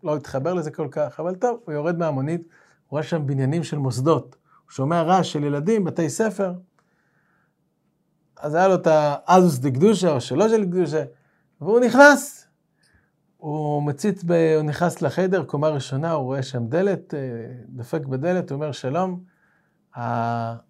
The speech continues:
הרבה, כן, כל הילדים מסתכלים מיד, "מי זה?" הוא אומר, אה,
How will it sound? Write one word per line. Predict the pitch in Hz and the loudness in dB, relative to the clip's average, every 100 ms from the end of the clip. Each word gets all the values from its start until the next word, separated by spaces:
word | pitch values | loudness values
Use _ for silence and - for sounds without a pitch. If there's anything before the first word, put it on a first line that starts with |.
| _ _ - | _ _ -12
הרבה, | 113 143 151 143 131 123 - _ | 0 2 2 0 -2 -4 -10 _
כן, | - 147 | -8 -8
כל | 131 127 | -6 -4
הילדים | 127 120 135 | -2 -2 -4
מסתכלים | 127 127 - 147 | -4 -8 -6 -4
מיד, | 135 127 110 | -2 -2 -2
"מי | 175 | -2
זה?" | 185 180 - _ _ _ _ _ | -2 -4 -10 _ _ _ _ _
הוא | - | -12
אומר, | 135 151 151 | -8 -6 -4
אה, | 156 151 147 147 147 | -4 -4 -6 -8 -10